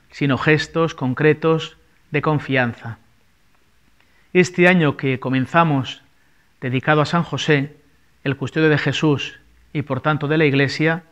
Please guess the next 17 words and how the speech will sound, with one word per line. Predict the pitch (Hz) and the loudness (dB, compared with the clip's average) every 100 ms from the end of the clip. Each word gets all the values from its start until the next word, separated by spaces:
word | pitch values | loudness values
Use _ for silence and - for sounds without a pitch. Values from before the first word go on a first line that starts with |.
| _ _ _ _ _ _ _ _ - | _ _ _ _ _ _ _ _ -2
nos | 156 | 2
recuerda | 156 160 214 220 | 2 4 4 2
que | 220 | 0
solo | 151 196 202 | -2 0 2
desde | 190 165 | 4 2
el | 147 | 0
silencio | 147 175 196 - 185 | 0 0 0 0 0
de | 180 | 2
la | 160 | 2
cruz | 175 190 190 | 2 2 2
es | 185 | -2
posible | - 147 180 190 190 | -4 -4 0 2 2
amar | 127 143 196 202 - | 2 2 2 0 -2
a | |
la | 151 | 0
humanidad | 143 135 135 143 147 | 2 2 2 0 0
entera, | 135 - 156 127 117 | -2 0 0 0 -4